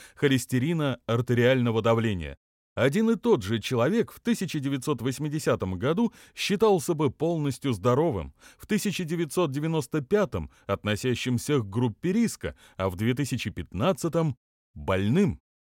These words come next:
Вообще интересно, риски различных болезней возрастают при увеличении массы тела, холестерина, артериального давления, сахара. Да это уже ребенок знает. Но они также увеличиваются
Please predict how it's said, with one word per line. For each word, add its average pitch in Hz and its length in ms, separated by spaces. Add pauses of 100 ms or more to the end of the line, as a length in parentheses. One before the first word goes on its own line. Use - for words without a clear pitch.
(440)
Вообще 117 360
интересно, 180 680 (220)
риски 135 400
различных 123 640
болезней 110 480
возрастают 127 680
при 131 120
увеличении 143 680
массы 123 440
тела, 185 420 (160)
холестерина, 139 840 (100)
артериального 127 680
давления, 160 640 (180)
сахара. 104 600 (240)
Да 120 120
это 143 200
уже 156 240
ребенок 170 460
знает. 80 440 (320)
Но 92 400 (600)
они 110 280
также 120 500
увеличиваются 156 1000